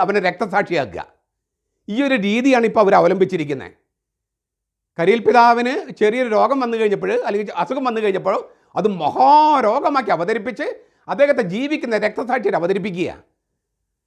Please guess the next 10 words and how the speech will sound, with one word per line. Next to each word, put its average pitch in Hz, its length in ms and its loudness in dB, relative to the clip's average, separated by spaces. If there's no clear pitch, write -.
ചാവേറാകാൻ 262 800 4
ഒരു, 240 120 0
ഒരു 233 140 0
ഗുണ്ടയെ 233 500 0
വിളിച്ചിട്ട് 208 380 0
അവൻ 214 240 2
കൊല്ലപ്പെട്ട് 277 440 2
കഴിയുമ്പോൾ 240 320 4
അവനെ 240 140 0
രക്തസാക്ഷിയാക്കുന്ന 226 800 -2